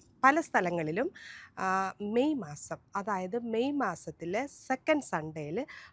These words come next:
മദേഴ്സ് ഡേ ആയിട്ട് സെലിബ്രേറ്റ് ചെയ്യുന്നു. അപ്പോൾ ഇന്ന് ഞാൻ നിങ്ങളോട് പറയാൻ പോകുന്നത് ഈ മദേഴ്സ് ഡേയുടെ, ആ, യുടെ സെലിബ്രേഷൻ്റെ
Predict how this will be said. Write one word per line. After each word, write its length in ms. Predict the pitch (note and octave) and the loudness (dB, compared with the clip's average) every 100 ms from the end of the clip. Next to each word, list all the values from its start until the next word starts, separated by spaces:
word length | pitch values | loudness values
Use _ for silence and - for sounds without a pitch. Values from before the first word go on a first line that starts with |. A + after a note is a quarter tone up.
| - | 4
മദേഴ്സ് 420 | F#4+ G4+ E4+ - | 6 8 6 2
ഡേ 100 | E3+ | 0
ആയിട്ട് 280 | C#3 C#3 F#3 | -2 -6 -4
സെലിബ്രേറ്റ് 520 | A#3+ F#3 D#3+ D3 C#3 | -2 0 -2 -6 -8
ചെയ്യുന്നു. 260 | C3+ C3+ - - - - | -14 -14 -18 -20 -14 -4
അപ്പോൾ 180 | D4 D#4 | 2 6
ഇന്ന് 280 | D#4+ F4 D#4+ | 8 8 8
ഞാൻ 220 | A3+ G3+ | 6 6
നിങ്ങളോട് 380 | F3+ F3+ G3 G3 | 2 2 2 2
പറയാൻ 340 | E3 D#3 E3 | -2 -2 -4
പോകുന്നത് 380 | D#3 C#3 C#3 G#3 B3+ - - - | -6 -10 -8 -8 -8 -14 -10 -2
ഈ 60 | D4 | 2
മദേഴ്സ് 440 | B3+ A#3+ C#4 C4 - | 4 8 8 8 0
ഡേയുടെ, 340 | E3 C#3+ D3+ - _ _ | 0 0 -8 -10 _ _
ആ, 80 | G#3 G3+ | 2 2
യുടെ 280 | G3+ G3+ C4+ | 2 0 -2
സെലിബ്രേഷൻ്റെ 800 | - B3 C#4 G#3+ F3+ D#3+ G#3 A#3+ | 2 2 4 2 0 -2 -4 -4